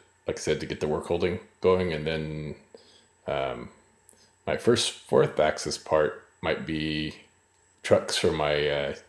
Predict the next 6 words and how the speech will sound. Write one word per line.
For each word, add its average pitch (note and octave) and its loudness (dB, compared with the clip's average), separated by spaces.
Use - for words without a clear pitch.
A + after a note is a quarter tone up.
Datron D#2+ -2
longboard. D2+ -8
So - -6
I - -8
saw D#2 2
Mark F#2 4